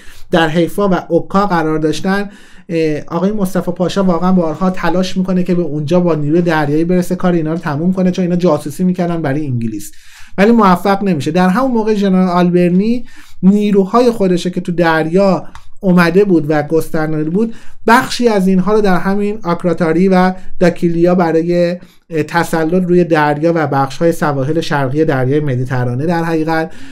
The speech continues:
اه، اومده بود و قرار داده بود، اونجا مستقر کرده بود. بنابراین ببین چقدر انگلیس باهوشه. متاسفانه ما قرن‌های گذشته خیلی چیزا رو از دست دادیم، اه، و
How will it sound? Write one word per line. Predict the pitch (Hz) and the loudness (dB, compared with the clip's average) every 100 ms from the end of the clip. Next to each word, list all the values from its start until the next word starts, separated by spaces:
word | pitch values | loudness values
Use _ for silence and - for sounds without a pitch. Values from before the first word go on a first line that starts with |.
| - - | -10 -6
اه، | 151 147 | -4 -4
اومده | 147 160 147 156 | -2 -2 0 0
بود | 175 170 | 0 -2
و | 170 160 160 170 - - | 0 0 -2 -6 -14 -2
قرار | 139 143 151 175 | 2 4 2 2
داده | 175 170 | 2 0
بود، | 160 147 | 0 -2
اونجا | 135 156 | -2 -2
مستقر | 135 - 120 113 85 | -2 -2 -2 -4 -6
کرده | - 104 | -8 -8
بود. | 131 | -2
بنابراین | 190 233 226 233 | 0 2 2 2
ببین | 226 233 | 2 0
چقدر | 226 226 - | -2 -4 0
انگلیس | 190 185 180 220 - | 4 6 6 2 2
باهوشه. | 196 147 170 165 147 | 2 2 0 0 0
متاسفانه | 190 214 190 202 208 214 | -2 -2 -4 -6 -6 -2
ما | 220 226 226 - - - 175 | -2 -2 -4 -10 -14 -8 2
قرن‌های | 175 175 165 208 | 4 4 2 2
گذشته | 214 190 175 165 202 | 4 2 2 0 -2
خیلی | 196 214 | 0 -2
چیزا | 190 147 | -2 -2
رو | 143 | 0
از | 131 127 135 | 0 -2 -4
دست | 127 - | -6 -4
دادیم، | 127 127 113 - | -4 -4 -6 -8
اه، | 135 131 | -6 -4
و | 147 | -4